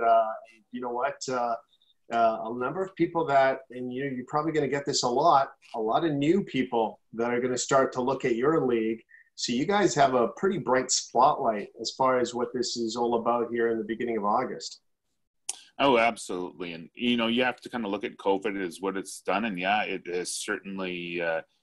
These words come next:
Speaker 2: changed our normal season, but now putting the spotlight on, it's not just nationally, internationally.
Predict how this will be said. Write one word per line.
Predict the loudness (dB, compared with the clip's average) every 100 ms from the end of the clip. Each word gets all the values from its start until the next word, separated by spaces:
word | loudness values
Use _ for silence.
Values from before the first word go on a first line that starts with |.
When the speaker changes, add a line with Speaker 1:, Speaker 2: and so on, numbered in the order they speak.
| _
Speaker 2:
changed | -8 -2 -2 -2 -2
our | -2 0
normal | 0 0 -2
season, | -2 -2 -2 -2 -6
but | -6 -2
now | 2 4 4 0 -10 -20 _ 0
putting | 2 2
the | 0
spotlight | -2 2 2 2 0 0 0
on, | -4 -6
it's | -10 -8 -2
not | 0 0
just | -6 -8
nationally, | -4 -4 -4 -6 -10 -10 -10 -8
internationally. | -6 -4 -4 -6 -10 -14 -16